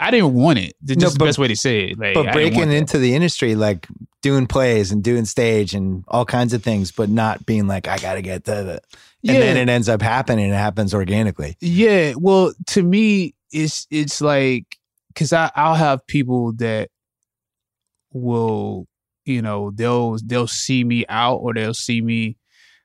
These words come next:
Speaker 1: um, you know, I just did this Revolt Summit for, uh, for, uh, Puff. And, um, you know, it's all about, you know, sh-, telling your story and letting people see that it can be done.
Speaker 2: Yeah.
Speaker 1: And people will, will, like,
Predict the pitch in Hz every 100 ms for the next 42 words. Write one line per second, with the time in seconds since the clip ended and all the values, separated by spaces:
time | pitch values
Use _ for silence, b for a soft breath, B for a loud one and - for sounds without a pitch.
0 | _ 120 113 110 107 104 117 117 123 120
1 | 117 113 110 104 104 98 104 117 - -
2 | 110 104 - - - 110 - 104 50 50
3 | 50 50 - - - - - - 95 92
4 | 90 - 127 104 - b b b b b
5 | _ 117 107 104 101 98 98 95 - 110
6 | 104 101 110 110 101 107 101 - _ -
7 | 104 92 90 85 - - _ _ _ _
8 | _ _ _ _ _ _ _ _ _ _
9 | _ - 135 113 98 98 123 113 104 98
10 | 104 98 - 110 101 - 110 101 98 98
11 | 87 - 110 104 101 120 107 104 B B
12 | 120 101 87 117 110 - 135 120 117 110
13 | 110 107 101 - _ _ _ _ - 117
14 | 117 110 104 101 101 98